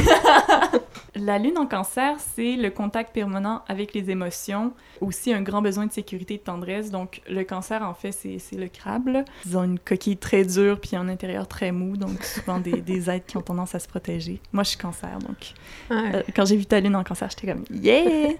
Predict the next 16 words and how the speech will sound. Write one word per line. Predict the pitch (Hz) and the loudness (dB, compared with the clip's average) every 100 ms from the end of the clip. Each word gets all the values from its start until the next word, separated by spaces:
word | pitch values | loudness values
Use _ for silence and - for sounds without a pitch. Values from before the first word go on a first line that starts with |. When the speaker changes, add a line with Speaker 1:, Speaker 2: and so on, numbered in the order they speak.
| 240 - - | -6 -10 -4
Speaker 1:
Un | 190 | -2
instinct | 196 - 214 | 0 2 2
de | 190 | 4
protéger | - 202 196 185 185 214 190 | 2 2 2 2 2 0 0
et | |
rassurer | 185 175 - 185 208 | 0 0 0 2 0
ceux | - - 202 | 0 0 0
qui, | - - 190 190 | -2 -2 0 2
euh, | 175 170 180 | 2 0 -4
qui | - | -6
t'entourent. | 180 180 180 262 247 247 - - - - - | -6 -2 0 0 -2 -6 -8 -18 -18 -20 -12
C'est | - 226 | 0 4
aussi | 214 - 269 262 | 4 2 2 2
un | 190 190 | 2 0
contact | - 190 226 226 | 0 0 2 2
étroit | 185 - | 2 2